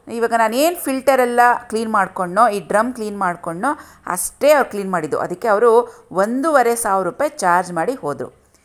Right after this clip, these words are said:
ಈ ರೀತಿ ನಾವೇ ಮಾಡೋದ್ರಿಂದ ದುಡ್ಡು ಉಳಿತಾಯ ಆಗುತ್ತೆ. ನೋಡಿ, ಇವಾಗ, ಆ, ಈ Scalgo ಅಂತ ಏನಿರುತ್ತೆ, ಇದು ಒಂದು ಸ್ವಲ್ಪ ಸಾಲ್ಟ್ ಥರ ಇರುತ್ತೆ. ಇದನ್ನು ಒಂದು ಅರ್ಧ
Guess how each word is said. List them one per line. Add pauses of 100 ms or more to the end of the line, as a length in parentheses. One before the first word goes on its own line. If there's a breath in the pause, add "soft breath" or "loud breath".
(140)
ಈ
ರೀತಿ
ನಾವೇ
ಮಾಡೋದ್ರಿಂದ (320)
ದುಡ್ಡು (240 loud breath)
ಉಳಿತಾಯ
ಆಗುತ್ತೆ. (760)
ನೋಡಿ,
ಇವಾಗ, (540 loud breath)
ಆ,
ಈ
Scalgo
ಅಂತ
ಏನಿರುತ್ತೆ,
ಇದು
ಒಂದು
ಸ್ವಲ್ಪ (280)
ಸಾಲ್ಟ್
ಥರ
ಇರುತ್ತೆ. (160)
ಇದನ್ನು
ಒಂದು
ಅರ್ಧ